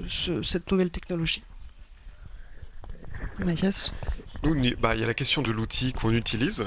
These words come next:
Speaker 3: le end user, et puis il y a la question de l'outil qu'on nourrit. Moi, je sais que mon premier contact avec, euh, l'intelligence artificielle, c'était aussi un changement de nature dans les missions de commande que je recevais. C'est un coup de fil surréaliste en deux mille dix-sept de Edouard Sacchi,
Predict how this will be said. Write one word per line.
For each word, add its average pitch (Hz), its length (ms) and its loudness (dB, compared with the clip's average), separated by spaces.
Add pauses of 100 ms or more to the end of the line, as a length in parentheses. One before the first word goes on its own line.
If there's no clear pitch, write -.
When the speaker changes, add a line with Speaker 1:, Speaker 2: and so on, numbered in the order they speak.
Speaker 3:
le 101 160 2
end 110 140 4
user, 113 240 2
et - 20 -2
puis - 80 -6
il 117 40 4
y - 20 4
a - 20 4
la 104 80 4
question 107 220 2
de 127 40 0
l'outil 113 220 0
qu'on 117 160 0
nourrit. 120 320 2 (580)
Moi, 110 120 6
je 107 120 4
sais 131 280 4
que 104 200 4
mon 104 280 0
premier 127 400 2
contact 127 400 -2
avec, - 180 -2
euh, 98 140 2
l'intelligence 101 460 -2
artificielle, 151 580 0
c'était 120 340 2
aussi 117 400 4
un 104 80 0
changement 127 380 2
de 123 60 0
nature 120 380 0
dans 107 140 0
les 98 140 0
missions 110 340 0
de 120 80 -6
commande 120 560 0
que 107 100 -6
je 101 80 -2
recevais. 98 360 -4 (640)
C'est 107 140 0
un 95 160 0
coup 113 140 -6
de - 60 -2
fil 120 320 2
surréaliste 110 540 2
en 117 60 0
deux 104 100 -2
mille 101 160 -2
dix-sept 127 320 0
de 98 400 2
Edouard 101 320 0
Sacchi, - 480 2